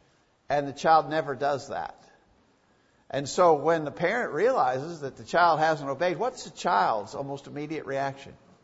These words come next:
Make excuses, right? We learn that pretty early in life. Actually, as human beings, we are pretty good excuse makers. We learn it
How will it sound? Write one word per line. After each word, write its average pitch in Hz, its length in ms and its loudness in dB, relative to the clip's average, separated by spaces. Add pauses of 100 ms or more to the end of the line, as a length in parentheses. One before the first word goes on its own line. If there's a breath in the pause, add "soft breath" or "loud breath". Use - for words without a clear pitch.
(500)
Make 107 260 -6
excuses, 101 640 -12
right? 117 160 -6
We 170 100 0
learn 170 320 0
that 117 240 -6
pretty 147 340 -6
early 147 360 -2
in 107 160 -10
life. 120 320 -4 (320 loud breath)
Actually, 165 420 6
as 143 80 2
human 202 280 0
beings, 156 300 0
we 185 140 4
are 147 60 4
pretty 202 340 -4
good 131 380 0
excuse 214 520 -8
makers. 135 400 -6 (300 loud breath)
We 151 140 0
learn 190 340 2
it 196 160 -2